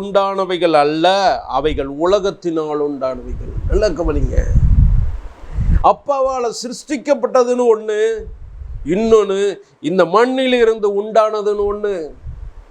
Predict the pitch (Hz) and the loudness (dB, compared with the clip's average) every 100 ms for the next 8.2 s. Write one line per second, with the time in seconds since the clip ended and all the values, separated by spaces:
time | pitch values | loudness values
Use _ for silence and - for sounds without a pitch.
0 | - - - - - - - - - - | -18 -12 -10 -6 -6 -6 -10 -10 -10 -8
1 | 160 175 202 208 277 294 285 269 262 254 | 0 2 2 0 -2 -6 -6 -4 -2 -2
2 | 240 233 240 254 254 247 226 240 262 294 | -2 -4 -4 -2 0 0 -4 -4 -4 -4
3 | - 220 262 285 294 262 254 240 240 254 | -4 -4 0 0 0 0 -2 -2 -2 -2
4 | 247 196 - - - 139 - 180 147 123 | -2 -4 -10 -8 -2 -2 0 0 0 -2
5 | - - - - - - - - - - | -6 -8 -6 -4 -4 -6 -10 -18 -20 -18
6 | - - - - - - - - - - | -14 -8 -8 -6 -6 -4 -4 -6 0 4
7 | - - - - - - 131 151 135 127 | 6 4 2 -6 -6 -6 -4 -4 -4 -6
8 | 117 | -6